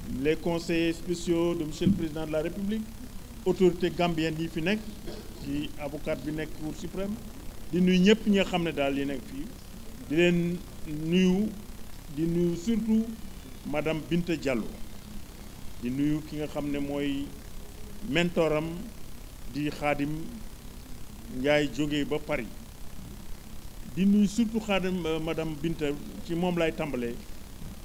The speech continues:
wan leen ne jigéen joo xam ne bu mën góor la. Vraiment, depuis que ba ma ko xamee ba tey, ci développement laa ko xamee.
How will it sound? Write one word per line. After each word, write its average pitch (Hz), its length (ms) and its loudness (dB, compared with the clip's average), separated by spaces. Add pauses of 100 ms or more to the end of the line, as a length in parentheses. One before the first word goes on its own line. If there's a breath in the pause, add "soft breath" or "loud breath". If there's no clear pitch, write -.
wan 190 220 6
leen 196 180 8
ne 185 100 6
jigéen 190 460 6
joo 175 140 6
xam 165 300 0
ne 156 200 -2
bu 135 300 -4
mën 143 220 0
góor 123 120 2
la. 101 60 -2 (1120)
Vraiment, 185 560 6
depuis 180 280 2
que 185 100 0
ba 165 220 2
ma 180 120 2
ko 175 120 -2
xamee 165 340 0
ba 156 160 0
tey, 165 260 0 (920)
ci 170 160 -2
développement 185 640 8
laa 147 180 6
ko - 140 -4
xamee. 127 240 -2